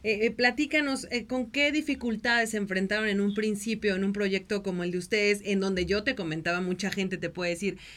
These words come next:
"Híjole, es que el agua para consumo humano les preocupa", ¿no? Y, y, y, eh, ¿con qué fue lo que ustedes chocaron?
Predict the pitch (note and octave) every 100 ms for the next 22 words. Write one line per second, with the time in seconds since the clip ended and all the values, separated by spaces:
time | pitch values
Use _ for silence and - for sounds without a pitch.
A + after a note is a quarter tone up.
0 | - C4+ F4+ E4+ C4 C4 A#3+ G3+ F3 F3
1 | A3+ A#3 G3+ F3 F3 E3+ F#3+ F#3+ F3+ G3
2 | A3 A3+ G3 F3 E3+ F#3 F3+ F3 A#3 G3+
3 | G3+ F3 F#3 A#3 A3+ F3 F3 F3+ F3+ -
4 | F#3 F#3 - F#3 A3+ A3+ A3+ - C#4 C#4
5 | C4 B3 G#3 G3+ G3+ G3 G3 F3 E3+ -
6 | -